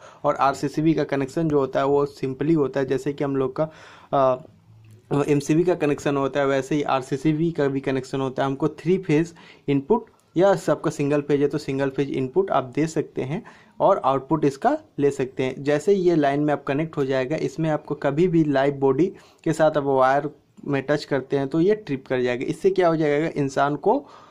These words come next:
सेफ्टी मिल जाता है कि इसमें कि अगर आपको शॉक लगने का डर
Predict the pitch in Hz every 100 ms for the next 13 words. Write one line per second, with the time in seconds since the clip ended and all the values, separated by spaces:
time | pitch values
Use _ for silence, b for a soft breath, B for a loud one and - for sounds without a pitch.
0 | B - - 160 160 196 170 139 127 120
1 | 131 139 143 - 156 151 156 135 147 143
2 | 139 151 - 143 147 135 139 135 135 131
3 | 180